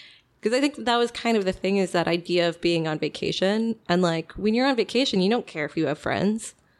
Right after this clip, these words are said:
Um, you know, like, you're just, and I just thought we'd live like we're on vacation all the time,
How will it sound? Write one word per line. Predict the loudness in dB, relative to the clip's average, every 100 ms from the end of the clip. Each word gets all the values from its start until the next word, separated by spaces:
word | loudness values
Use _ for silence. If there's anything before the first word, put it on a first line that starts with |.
| _ _ -4
Um, | 0 2 0 -2 -4 -4
you | -2
know, | 0 0 -4 -6 -2
like, | 0 0
you're | 0
just, | -2 -4 -10 -14 -12 -2
and | 2
I | 4 2
just | 0 -4 -2
thought | 0 2 2
we'd | -2 -2
live | 0 0 0 -8 -20 _ _ _ _ _
like | -2 2
we're | 2
on | 2
vacation | 0 -4 -4 -4
all | -4
the | -6
time, | -6 -8